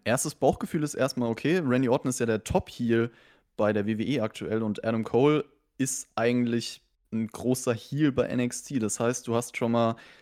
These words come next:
eine Dynamik, die man sonst selten im W W E Main Roster sieht, was ich aber eigentlich cool fände, weil es dann auch et-, um etwas anderes gehen könnte. Also vielleicht geht's einfach darum, wer ist, wer ist der Beste. So, beide sind arrogant und wollen sich beweisen, wer ist der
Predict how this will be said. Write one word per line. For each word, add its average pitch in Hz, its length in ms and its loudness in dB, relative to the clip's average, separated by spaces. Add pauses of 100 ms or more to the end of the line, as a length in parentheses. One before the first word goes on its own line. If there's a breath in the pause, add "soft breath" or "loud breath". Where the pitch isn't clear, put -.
(200 loud breath)
eine 117 200 2
Dynamik, 117 520 4
die 139 120 -2
man 127 200 6
sonst 120 460 4
selten 147 340 6
im 135 160 2
W 131 140 2
W 131 80 2
E 123 100 2
Main 123 320 4
Roster 120 320 0
sieht, 113 320 -4
was 117 200 -2
ich - 180 -2
aber 123 160 2
eigentlich 117 380 -2 (160)
cool 190 320 2
fände, 117 420 0
weil 113 140 4
es - 100 -4
dann 113 140 -2
auch 110 200 -2
et-, - 160 -8 (120)
um 117 160 -2
etwas 117 240 -6
anderes 123 380 0
gehen 131 260 0
könnte. 101 400 -6 (260 loud breath)
Also 104 160 -10
vielleicht 110 260 0
geht's 120 200 -2
einfach 117 220 -4
darum, 110 300 0
wer 110 140 4
ist, - 380 -6
wer 110 120 0
ist - 120 -2
der 113 80 2
Beste. 107 360 -4
So, 101 120 -2
beide 110 240 2
sind 110 160 -4
arrogant 113 480 0 (280 loud breath)
und 110 160 -4
wollen 117 200 2
sich 117 160 -8
beweisen, 110 500 2
wer 110 160 2
ist - 160 -6
der 110 360 0